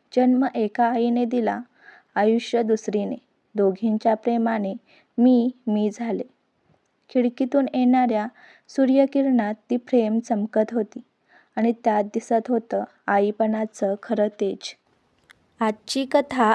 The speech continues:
आवडला असल्यास व्हिडिओला लाईक करा, चॅनलला सबस्क्राईब करा आणि कथा कशी वाटली हे कमेंटद्वारे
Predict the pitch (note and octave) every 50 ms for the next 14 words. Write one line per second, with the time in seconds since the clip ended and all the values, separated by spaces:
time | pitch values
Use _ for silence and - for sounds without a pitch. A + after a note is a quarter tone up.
0 | - - A3 A3 G#3 G#3+ G#3+ A3 A#3 A#3+ B3+ C4 C4+ C#4 C4+ - B3+ A#3+ G#3+ G#3
1 | A#3+ A#3+ - A#3 A3 A#3+ A3+ B3+ C4+ C#4 C#4 C4+ B3+ A3+ G#3 G#3+ A#3+ B3 A3+ G3+
2 | G#3 G#3+ G#3 - - - A3 G#3 G#3 G3 - _ _ _ _ _ _ _ _ _
3 | - - G#3 G3+ G3+ G#3+ A3+ A#3 B3 B3+ B3 G#3+ G#3 A#3 C4 - - A3+ A3 -
4 | - - - - A#3 A3 A3 A3 - - A#3 G#3+ G#3+ G3+ A#3+ A#3+ - _ _ _
5 | _ _ _ _ _ _ _ - A#3 B3 C4+ C4+ B3 B3 B3 B3 A#3+ G#3+ A3 -
6 | A#3 A#3 A#3 B3 B3 B3 - C4+ C4 C4 C4 B3+ C4 A#3+ G#3+ G#3+ A3+ B3 C4 B3+
7 | B3+ B3+ A#3+ A3 A3 A3 A3+ A3+ A#3 A3+ A#3 A#3+ B3 A#3+ A#3 G#3 G#3 A3+